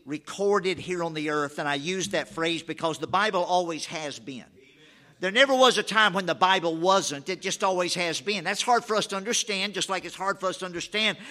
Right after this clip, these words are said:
that God always has been. But the Bible always has been. Uh,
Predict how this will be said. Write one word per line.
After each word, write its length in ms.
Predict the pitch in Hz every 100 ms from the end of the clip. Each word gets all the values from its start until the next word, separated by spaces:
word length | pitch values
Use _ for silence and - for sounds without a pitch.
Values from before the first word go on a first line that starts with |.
| 254
that 180 | 190 135
God 300 | 185 254 262
always 320 | 165 156 151
has 260 | 160 160 127
been. 260 | 117 202 208 - 247
But 140 | 214 202
the 60 |
Bible 300 | 170 254 285
always 400 | 233 240 240 226
has 400 | - 240 233 220
been. 380 | 156 220 170 185 240 302 226
Uh, 120 | -